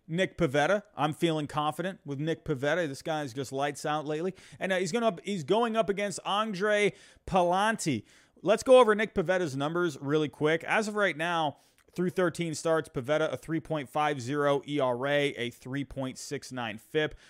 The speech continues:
But that's counting that incredibly bad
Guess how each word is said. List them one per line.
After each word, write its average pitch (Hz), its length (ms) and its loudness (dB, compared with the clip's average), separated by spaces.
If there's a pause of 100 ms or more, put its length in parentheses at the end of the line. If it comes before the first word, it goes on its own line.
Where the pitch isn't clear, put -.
But 160 160 0
that's 285 240 2
counting 165 480 -2
that 120 180 -2
incredibly 143 800 -6
bad 117 540 -2